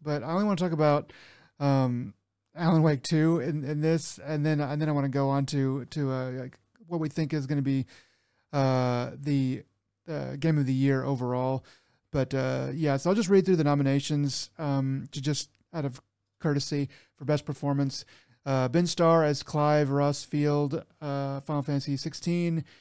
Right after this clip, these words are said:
Cameron Monaghan as Cal Kestis, Star Wars Jedi Survivor. Idris Elba as Solomon Reed, Cyberpunk twenty seventy-seven, Phantom Liberty. Melanie LeBurd as Saga Anderson in Alan Wake two.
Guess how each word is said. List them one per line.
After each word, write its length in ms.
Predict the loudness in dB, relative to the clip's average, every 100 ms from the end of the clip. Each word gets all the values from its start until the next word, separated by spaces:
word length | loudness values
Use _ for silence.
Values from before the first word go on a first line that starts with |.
| _
Cameron 460 | -4 0 2 2 0
Monaghan 760 | -6 -2 0 2 4 4 2 0
as 400 | -4 -4 -4 -4
Cal 460 | -2 0 0 -2 -8 _ _
Kestis, 380 | -6 -4 -2 -4
Star 300 | -2 -2 0
Wars 260 | -2 -4
Jedi 240 | -6 -10 -10
Survivor. 560 | -6 -2 0 0 -2 -4 _ _ -6
Idris 220 | -4 -2
Elba 220 | -2 -2
as 180 | -4 -4
Solomon 320 | -2 -2 -2
Reed, 320 | 2 4 4
Cyberpunk 380 | 0 -6 -6 -10
twenty 340 | -6 -4 -4 -6 _ _
seventy-seven, 480 | -4 -2 -2 -2 -2
Phantom 200 | -4 -4
Liberty. 460 | -2 0 0 -2 -4 -14 _ _ -6
Melanie 480 | 0 2 4 2 -4 _ _ _ _ _ _ -10
LeBurd 640 | 0 4 6 6 4 0 -6
as 480 | -2 2 2 0 -6
Saga 400 | -10 -4 0 0
Anderson 640 | 0 0 -2 -2 -2 -2 -4 -8 _
in 80 | -12
Alan 240 | -6 -2 -2
Wake 160 | -2
two. 400 | -2 2 2 0